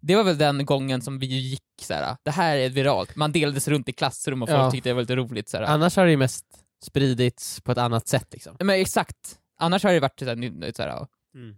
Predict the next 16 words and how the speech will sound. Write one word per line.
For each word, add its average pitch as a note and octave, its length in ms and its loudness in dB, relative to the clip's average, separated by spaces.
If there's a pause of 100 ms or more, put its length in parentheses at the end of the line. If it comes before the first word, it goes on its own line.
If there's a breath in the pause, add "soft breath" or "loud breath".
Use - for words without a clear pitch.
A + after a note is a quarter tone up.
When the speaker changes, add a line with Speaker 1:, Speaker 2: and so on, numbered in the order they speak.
Speaker 1:
det D#3+ 260 0
delas D3+ 360 2
runt C#3+ 280 0
och C3+ 100 -4
vi C3+ 40 2
Speaker 2:
Mm. - 60 -2
Speaker 1:
finns C3+ 180 -4
där B2+ 100 0
på B2+ 100 -8
YouTube A#2+ 280 -4
och A#2+ 60 -10
folk A#2 140 -6
tycker - 180 -12
det A2+ 80 -12
är - 40 -20
kul. G#2 200 -6